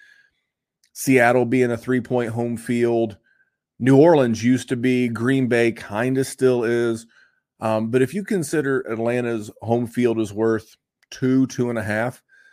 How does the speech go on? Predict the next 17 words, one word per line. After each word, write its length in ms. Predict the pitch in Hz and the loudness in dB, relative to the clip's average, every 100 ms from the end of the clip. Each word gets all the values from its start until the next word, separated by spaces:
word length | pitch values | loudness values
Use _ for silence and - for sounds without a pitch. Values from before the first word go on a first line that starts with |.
| _ - | _ -2
that 80 | |
means 220 | 156 175 156 | 0 2 0
on 80 | |
an 100 | 139 | -2
even 400 | - 156 135 123 | -2 0 2 0
field, 380 | 113 139 127 107 | -2 0 0 0
like 160 | 104 104 | -4 -6
if 100 | 98 | -2
they 140 | 127 | -2
played 380 | 123 135 131 127 | -2 -2 -2 0
this 200 | 120 - | -4 -4
game 460 | 110 120 117 113 110 | -4 -4 -2 -4 -6
in 720 | 113 117 113 110 110 107 101 _ _ | -6 -6 -4 -4 -6 -10 -14 _ _
L 220 | 127 117 | 2 4
A 260 | 107 90 92 _ 98 | 2 -2 -8 _ -10
at 180 | 98 | -10
the 440 | 107 98 98 92 | -6 -6 -4 -6